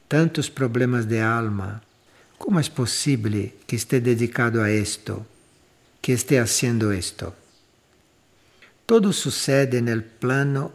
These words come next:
inconsciente. Cuando las personas comienzan a acordarse de estas cosas o a oír hablar de ellas,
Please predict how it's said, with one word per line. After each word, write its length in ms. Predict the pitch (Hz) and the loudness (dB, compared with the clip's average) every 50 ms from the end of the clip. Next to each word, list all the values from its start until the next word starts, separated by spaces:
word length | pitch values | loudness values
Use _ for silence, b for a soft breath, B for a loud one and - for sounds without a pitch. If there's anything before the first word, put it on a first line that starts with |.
| - - | -6 -2
inconsciente. 1120 | 151 160 156 156 - 147 139 120 - - - - 101 98 90 87 - - - - 101 - _ _ _ B B B B B B B - | -2 -2 -2 0 -2 -2 -2 -2 -2 -4 -4 -6 -6 -6 -8 -10 -12 -14 -16 -16 -16 -18 _ _ _ B B B B B B B 2
Cuando 220 | - 175 196 202 | 4 4 6 6
las 200 | 196 175 165 - | 4 4 2 2
personas 540 | - 175 156 - - - 220 220 214 196 - | 0 0 0 2 0 0 2 2 2 2 0
comienzan 840 | - - 170 147 139 123 117 110 101 98 - - 110 107 107 110 113 | 2 2 2 4 4 2 2 0 0 -2 -4 -4 -4 -4 -2 -2 -2
a 40 | 135 | -4
acordarse 840 | 131 - - 151 143 117 117 117 110 104 98 92 90 - - - 104 | -4 -2 -2 -2 0 0 0 -2 -2 0 -2 -2 -4 -6 -8 -8 -6
de 140 | 95 107 110 | -6 -4 -6
estas 340 | 104 - - - 101 - - | -6 -6 -8 -8 -8 -8 -8
cosas 800 | - - 127 110 101 - - - 123 120 123 - - - - - b b b b b b b b b b b _ | -6 -6 -6 -4 -4 -6 -6 -8 -8 -10 -10 -12 -12 -14 -16 -20 b b b b b b b b b b b _
o 160 | - 131 135 | -4 -2 0
a 100 | 135 131 | 2 2
oír 600 | 123 127 131 139 156 165 147 120 98 - - - - | 4 4 4 4 2 2 0 -2 -4 -6 -10 -16 -12
hablar 580 | - - 110 101 101 120 120 120 107 101 98 98 | -10 -8 -6 -4 -2 -2 0 0 0 -2 -4 -4
de 300 | 101 107 101 95 92 92 | -6 -4 -4 -4 -4 -6
ellas, 580 | 92 95 107 127 156 165 - - - - - | -6 -4 -4 -4 -4 -6 -6 -8 -10 -10 -14